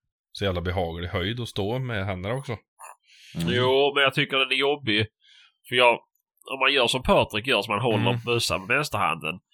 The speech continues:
Speaker 3: då vill man ju hålla, alltså, det är så jobbigt att ha
Speaker 1: Det blir lite vräkt
Speaker 3: armen
Speaker 1: uppe.
Speaker 3: i bröstfickan
Speaker 1: Mm.
Speaker 3: och samtidigt hålla
Speaker 1: Tar du
Speaker 3: bössan, alltså, så,
Speaker 2: Mm.
Speaker 3: ja.
Speaker 1: Tar du fickan nedanför då?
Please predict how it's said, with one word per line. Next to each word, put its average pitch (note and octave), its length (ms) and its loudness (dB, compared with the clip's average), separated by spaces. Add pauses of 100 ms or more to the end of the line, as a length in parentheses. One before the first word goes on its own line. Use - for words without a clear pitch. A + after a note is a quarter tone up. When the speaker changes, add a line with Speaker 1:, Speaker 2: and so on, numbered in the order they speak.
(360)
Speaker 3:
då A2 80 -4
vill G#2+ 160 2
man G#2 120 0
ju G#2+ 60 2
hålla, C3 400 2 (320)
alltså, G2+ 280 -4 (880)
det C3+ 60 0
är B2+ 40 0
så C#3+ 140 0
jobbigt C3 340 -4
att B2 60 -8
ha A2 240 2
Speaker 1:
Det A2 60 2
blir G#2+ 160 -2
lite F#2+ 200 -6
vräkt G2+ 280 0
Speaker 3:
armen G2 120 0
Speaker 1:
uppe. F#2+ 100 -4
Speaker 3:
i G2+ 40 -4
bröstfickan G#2+ 800 -4
Speaker 1:
Mm. F#2 200 -8
Speaker 3:
och G#2 120 -6
samtidigt G2 840 -2
hålla G#2+ 340 2
Speaker 1:
Tar F#2 60 4
du G2+ 80 -4
Speaker 3:
bössan, F#2 500 2 (260)
alltså, G2 300 0
så, G2 160 0
Speaker 2:
Mm. F#2+ 260 0
Speaker 3:
ja. G2+ 260 0
Speaker 1:
Tar G2 120 -4
du G2+ 100 -4
fickan F#2+ 340 -8
nedanför D#2+ 360 -10
då? - 80 -12